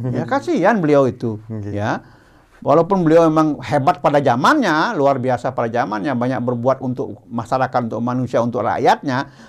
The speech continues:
Speaker 1: tetapi untuk hal-hal tertentu alangkah indahnya kalau kita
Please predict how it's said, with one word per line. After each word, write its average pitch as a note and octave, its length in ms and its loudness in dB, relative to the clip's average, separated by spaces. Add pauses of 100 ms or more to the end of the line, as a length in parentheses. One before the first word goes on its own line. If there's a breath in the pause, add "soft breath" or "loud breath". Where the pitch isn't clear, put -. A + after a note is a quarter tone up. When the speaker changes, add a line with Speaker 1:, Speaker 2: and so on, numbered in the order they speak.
Speaker 1:
tetapi C4+ 340 -8
untuk B3 240 0
hal-hal G#3 480 -4
tertentu F#3+ 560 -4 (140)
alangkah F#3+ 480 -2
indahnya F3+ 500 0
kalau F3 240 0
kita G#3+ 320 -4